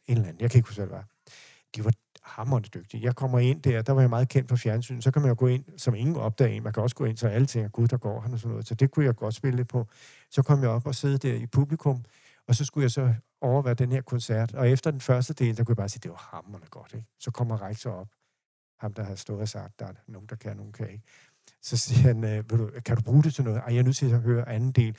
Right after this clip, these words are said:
Kom ned og få et glas øl på kontoret." Så sad jeg på kontoret, gik op, hørte anden del.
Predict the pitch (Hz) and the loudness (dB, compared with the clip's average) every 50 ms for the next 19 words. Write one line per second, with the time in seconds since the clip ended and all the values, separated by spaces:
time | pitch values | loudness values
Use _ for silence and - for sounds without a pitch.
0 | - - - - 131 120 123 160 151 120 131 131 131 127 - 139 123 113 - - | -14 -12 2 2 2 4 4 2 0 2 2 2 2 2 2 2 2 2 2 2
1 | 120 120 127 131 - - 127 117 - 110 107 110 110 - 110 107 - - 120 120 | 0 2 2 2 0 0 -2 -4 -4 -10 -10 -10 -10 -10 -10 -6 -4 -4 -6 -4
2 | 117 113 - 110 107 - 117 110 113 110 117 - - 123 - 113 117 - - - | -8 -8 -10 -10 -10 -10 -10 -8 -8 -10 -10 -4 -4 -2 0 0 -4 -4 -6 -18
3 | - - _ _ _ - 135 147 151 151 131 127 139 160 160 139 127 120 120 | -20 -20 _ _ _ 4 6 6 6 6 4 2 2 0 0 -2 -2 -2 -4